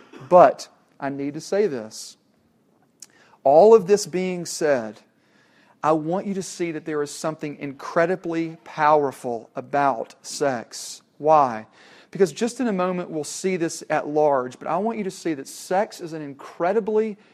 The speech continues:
unifying act. Uh, look, in short, I, I'm just gonna be graphic.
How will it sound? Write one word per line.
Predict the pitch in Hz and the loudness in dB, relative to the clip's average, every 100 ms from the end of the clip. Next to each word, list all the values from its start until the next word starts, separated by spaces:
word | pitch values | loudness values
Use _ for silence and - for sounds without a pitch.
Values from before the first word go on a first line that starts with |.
| - | -16
unifying | 143 143 180 220 208 - 196 185 180 175 170 | -8 0 2 2 0 0 -2 0 -4 -6 -6
act. | 147 151 123 - - - _ _ - - | -2 -2 -2 -10 -20 -20 _ _ -20 -4
Uh, | 170 | 4
look, | 190 - - _ | 6 6 -2 _
in | 214 | -2
short, | 214 - 233 175 135 - - _ _ _ _ _ _ _ - | -2 2 4 4 2 -4 -20 _ _ _ _ _ _ _ -4
I, | 175 | -4
I'm | 185 | -4
just | - | -6
gonna | 233 | -6
be | 170 | -6
graphic. | 139 143 131 - 110 | 0 2 2 -2 -18